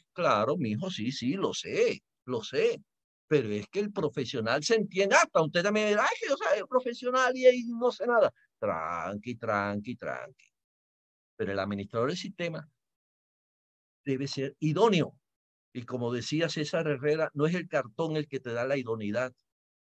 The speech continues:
Te lo da tu experiencia, tu conocimiento. Recuerde, competencia, habilidad de formación y, eh, y experiencia. Entonces, por favor, quise mostrarle. Obviamente, esta no es ninguna agenda, esto es un invento que me hice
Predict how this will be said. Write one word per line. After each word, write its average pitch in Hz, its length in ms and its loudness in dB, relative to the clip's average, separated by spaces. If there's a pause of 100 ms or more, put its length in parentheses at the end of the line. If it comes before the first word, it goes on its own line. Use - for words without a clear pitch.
(400)
Te 101 80 -6
lo 92 120 -4
da 101 180 -4
tu - 80 -10
experiencia, 117 800 -4
tu 101 140 -14
conocimiento. 107 640 -8
Recuerde, 170 420 4
competencia, 220 840 4 (440)
habilidad 151 480 2
de 247 100 8
formación 208 560 4
y, 240 320 0 (300)
eh, 139 600 -2
y 190 120 -2
experiencia. 175 580 0 (320)
Entonces, 135 720 -4 (880)
por 185 200 2
favor, 143 380 2 (220)
quise 202 300 0
mostrarle. 160 640 2 (380)
Obviamente, 180 520 6
esta 156 160 -2
no 151 80 0
es 156 60 2
ninguna 147 320 2
agenda, 151 320 0
esto - 160 -4
es 135 80 -2
un 139 80 2
invento 135 340 -4
que 139 100 -10
me 151 120 -4
hice 127 260 -6